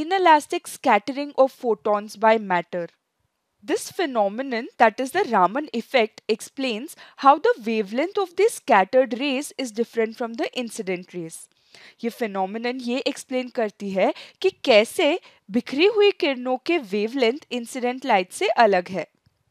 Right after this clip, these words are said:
इसके लिए इन्हें साल उन्नीस सौ तीस में फिजिक्स या भौतिकी में नोबेल पुरस्कार से सम्मानित किया गया था। Raman won the nineteen thirty Nobel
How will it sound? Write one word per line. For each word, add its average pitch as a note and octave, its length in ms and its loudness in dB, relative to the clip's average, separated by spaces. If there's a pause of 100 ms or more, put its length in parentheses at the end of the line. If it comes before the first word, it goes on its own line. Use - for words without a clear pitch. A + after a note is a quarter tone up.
(220)
इसके B4 400 6
लिए B3 180 8 (200)
इन्हें B3 240 -4 (120)
साल A#3+ 300 8
उन्नीस G3+ 360 -10
सौ G#3 100 -4 (140)
तीस C#4+ 320 -2
में A#3+ 220 -4 (360)
फिजिक्स E4 500 -4 (140)
या A#3 160 6 (160)
भौतिकी A3+ 480 -6
में A#3+ 200 0 (100)
नोबेल A3 400 0
पुरस्कार G#3+ 480 0
से D#4+ 180 -6
सम्मानित G3 580 0
किया E3+ 280 -2
गया E3+ 220 -2
था। F3+ 280 -8 (880)
Raman D4 480 6
won C4+ 260 6
the F4+ 140 0
nineteen B3+ 560 0
thirty A#3 400 -4
Nobel G3 340 0